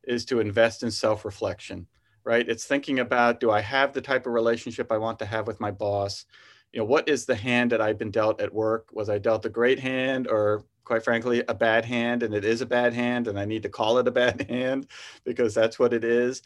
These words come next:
You know, I would encourage people to be self-reflective as to their current experience and then decide how they want to move forward driving their career, which is making progress in ways that are important to them. And there are endless number of ways, of course, to drive your career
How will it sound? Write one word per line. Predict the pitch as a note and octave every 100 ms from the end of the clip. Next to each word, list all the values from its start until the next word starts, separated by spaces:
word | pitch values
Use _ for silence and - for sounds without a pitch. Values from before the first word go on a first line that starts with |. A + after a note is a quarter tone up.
| - _
You | -
know, | C#3
I | D3+
would | G3+
encourage | - F3 D#3 -
people | D3 C3
to | A2
be | B2+
self-reflective | A#2+ C3 A#2+ A2+ - D3 D#3 A2+ G#2
as | G#2+ A2+ A2
to | -
their | A2+ A2
current | - B2 -
experience | G2+ - B2+ C3 D3+ F3 - _ _ _ _
and | A#2 A2+
then | A#2+ B2 A#2+ A#2+ _
decide | A2 - G3+ E3+ C3 B2+
how | B2 B2
they | B2+
want | B2 A#2+
to |
move | A#2+ A#2+
forward | - F3 D3 B2+ B2 _ _
driving | - A#2 A#2+ B2
their | B2
career, | A#2+ D3 F#3 C#3 G2+
which | F#2+
is | G#2+
making | A2 A#2+ B2+ A#2
progress | C#3+ E3 F#3 G2+ F#2+ G2 - - _ _ -
in | A2+ A2
ways | A#2 A#2 A#2
that | A#2
are | A2+ A2 A2
important | A2 G2 B2 A2+ G2+
to |
them. | G2 G2 G2+
And | G#2+
there |
are | G2+
endless | C3 C#3 C3 -
number | A#2+ A#2
of |
ways, | A2 A2+ A2 -
of | G2+
course, | B2 A#2+ -
to | G#2
drive | G2+ G2
your | G2
career | G2 G2 G2 F#2+